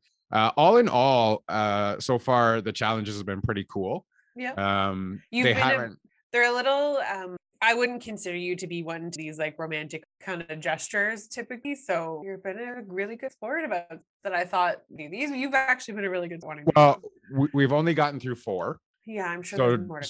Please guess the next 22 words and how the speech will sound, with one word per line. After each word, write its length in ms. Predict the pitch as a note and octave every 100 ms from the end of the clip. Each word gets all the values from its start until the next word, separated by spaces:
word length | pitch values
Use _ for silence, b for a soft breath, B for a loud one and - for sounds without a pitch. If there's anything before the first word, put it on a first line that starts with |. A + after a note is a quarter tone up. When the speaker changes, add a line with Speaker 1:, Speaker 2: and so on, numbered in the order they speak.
| -
Speaker 2:
come. 120 | B2+
Speaker 1:
so, 80 | F#2 -
so 200 | - B2+
don't 260 | B2+ C3
make 180 | C3 C3
your 120 | C3+
judgment 440 | A#2 A2+ G#2+ A#2+ A#2+
yet. 260 | G2+ F#2 - - _ _
Speaker 2:
But 160 | - C4+
Speaker 1:
Um, 40 | A3
Speaker 2:
four, 580 | A3+ C#4+ C#4+ C#4+ C#4 - _ _ _
that's 320 | B3 B3 _ -
pretty 260 | - E4
good. 380 | A3 D4 G3 C#3
Like, 200 | - E3 E3+
Speaker 1:
Yeah. 340 | A3+ B2+ F2+
Speaker 2:
we're, 240 | G3 G3 -
we're 180 | F#3+
a 100 | G#3+
hundred 280 | A3+ A#3+ A3
percent, 380 | G#3+ F#3+ B3+ F#3+
right? 160 | - -